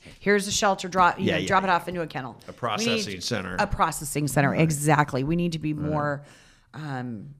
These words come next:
Speaker 1: y-, in these, in these communities, in these neighborhoods where people are struggling, and find out what they need. Maybe they just need a board for their fence to keep their pet in.
Speaker 2: Right, right.
Speaker 1: Maybe they just need, you know, to, to have some free training sessions to help them with their pet.
Speaker 2: Right.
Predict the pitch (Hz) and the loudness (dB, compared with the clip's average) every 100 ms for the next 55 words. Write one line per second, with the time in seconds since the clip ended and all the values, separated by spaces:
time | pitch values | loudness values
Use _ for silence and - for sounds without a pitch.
0 | _ _ _ _ _ 143 143 151 165 180 | _ _ _ _ _ -14 -12 -8 -4 -2
1 | 170 151 143 - 156 175 170 - - 151 | -2 -4 -10 -10 -6 -4 -4 -6 -4 -2
2 | 170 175 151 156 156 143 143 143 160 156 | 0 0 -2 -2 -2 0 -2 -2 -2 -2
3 | 147 143 143 - 143 135 - 160 165 165 | -2 -6 -8 -8 -6 -6 -4 -2 -2 -2
4 | 143 143 139 147 147 135 147 143 139 147 | -4 -4 -4 -6 -4 -4 -4 -4 -4 -2
5 | 165 139 131 143 151 151 143 156 165 151 | -2 -2 -2 -2 -4 -6 -8 -6 -4 -4
6 | 139 156 165 156 127 123 139 143 - 151 | 0 0 0 0 -2 0 -2 -2 -4 -6
7 | - 139 - 147 139 85 - - - _ | -2 -2 2 2 2 2 -2 -10 -20 _
8 | 85 131 151 160 156 156 151 160 160 160 | -8 -4 0 0 -2 -4 -6 -4 -2 -4
9 | 156 - _ _ _ _ 165 160 165 165 | -6 -14 _ _ _ _ -8 -4 -4 -4
10 | - 160 - - 139 180 156 - - - | -6 -8 -8 -14 -6 -6 -6 -10 -14 -6
11 | - 165 180 165 151 180 180 160 - 165 | 2 2 4 0 0 0 2 0 2 4
12 | 202 160 - 135 - 143 143 - 135 143 | 4 2 2 2 2 0 -2 -2 -2 -2
13 | - 160 160 156 147 - 180 160 - - | 0 0 0 0 -2 0 0 0 -6 -12
14 | 80 82 - | -8 -8 -10